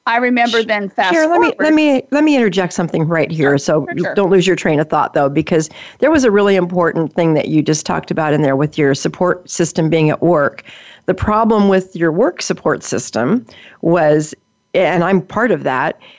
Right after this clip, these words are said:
Speaker 2: is that you were the first one in our circle to go through this.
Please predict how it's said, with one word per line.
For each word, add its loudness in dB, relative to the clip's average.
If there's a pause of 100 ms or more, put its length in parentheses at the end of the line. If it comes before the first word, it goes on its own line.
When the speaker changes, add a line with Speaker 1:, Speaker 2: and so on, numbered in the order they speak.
(180)
Speaker 2:
is 0
that -2
you 2
were 0
the 0
first -2
one 2
in 0
our 0
circle -2
to -2
go 0
through 2
this. 0